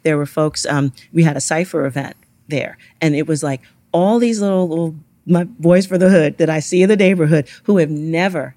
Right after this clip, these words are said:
come into the coffee shop because it's just sort of like, it's a little intimidating because it's like, we see those downtown, but we, we don't see them in our hood. And it was just like, but I took it as such a tremendous step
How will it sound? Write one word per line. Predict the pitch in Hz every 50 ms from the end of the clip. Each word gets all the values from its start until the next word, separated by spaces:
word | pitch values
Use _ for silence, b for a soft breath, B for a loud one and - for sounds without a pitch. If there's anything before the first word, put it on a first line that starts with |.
| _ -
come | - 156 156
into | 156 151 -
the | 147 156
coffee | - - 151 143 - -
shop | - - - - - _ _
because | - 165 - 170 151 131
it's | 143 139
just | - 147 -
sort | - 160 147
of | 143 131
like, | 139 139 127 123 _ _ _ _ -
it's | 165 170
a | 160
little | 151 151 160 160 156 160
intimidating | 170 180 180 277 302 339 240 - - - - 160 -
because | - 147 - 151 139 131
it's | 131 -
like, | - 143 139 B B B B
we | - 175
see | 165 - 190
those | 185 165 156 143
downtown, | 147 160 151 139 135 - 190 190 190 185
but | 165 151 143
we, | 151 156 151 - -
we | 147 147
don't | 147 147 147
see | - - - 165 160
them | 147 143 147 151
in | 139
our | 139 139 147
hood. | 143 - 269 226 - - - b b b b b b
And | 180 185
it | 185
was | 185 185 185
just | - 185 -
like, | - 185 170 170 B B B B
but | - 180 165 - _ b b b b b - -
I | 185 214 269
took | 277 - - 180 165 -
it | - 131 - _ _ -
as | 156 151 147 143 143 135 143 b b b b b
such | - - - - 180 190 208 - - - _ _ _ _ _ -
a | 165
tremendous | 160 - - 175 156 151 147 156 160 175 185 208 208 -
step | - - - 156 143 - -